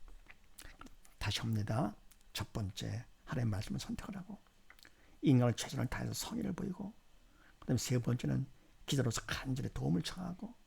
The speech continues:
네 번째, 청성을 하면, 다섯 번째, 청성만큼 믿음을 받는다. 됐죠? 그다음에 믿음이 있다 하더라도 주체에 따라도 달라집니다. 믿음이 있는데도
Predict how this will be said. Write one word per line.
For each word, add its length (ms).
네 180
번째, 440
청성을 420
하면, 320
다섯 200
번째, 840
청성만큼 600
믿음을 240
받는다. 520
됐죠? 380
그다음에 200
믿음이 220
있다 200
하더라도 460
주체에 640
따라도 300
달라집니다. 920
믿음이 280
있는데도 640